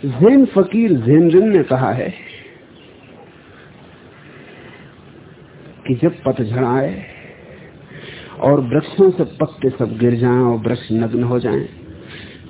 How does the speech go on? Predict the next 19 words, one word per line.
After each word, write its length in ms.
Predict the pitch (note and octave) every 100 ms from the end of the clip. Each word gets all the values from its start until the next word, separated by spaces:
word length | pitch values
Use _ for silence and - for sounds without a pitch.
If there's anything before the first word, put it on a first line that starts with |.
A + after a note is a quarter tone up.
| -
तब 160 | B2 -
तुम 140 | C#3+
सावधान 520 | C3+ - G#2+ A#2 C3 B2
रहना 300 | B2+ C#3 B2 - - - - - - - - -
कि 100 | B2
ये 60 | B2
मत 200 | B2 -
कहना 240 | B2+ B2 B2
कि 140 | A#2+
सब 220 | A2 A#2
जीवन 360 | G#2+ G#2 A2+ A2+
उजाड़ 440 | - G#2+ G#2 G#2
है, 160 | F2+ - - - - - - - - - - - - - - - - - - - - -
क्योंकि 280 | - C3+ B2+
ये 100 | A#2+
केवल 420 | A2 B2 B2 B2+
वसंत 420 | G2+ G#2 A2 F#2+ -
की 80 | A2+
तैयारी। 500 | F#2+ F2 F#2+ F#2+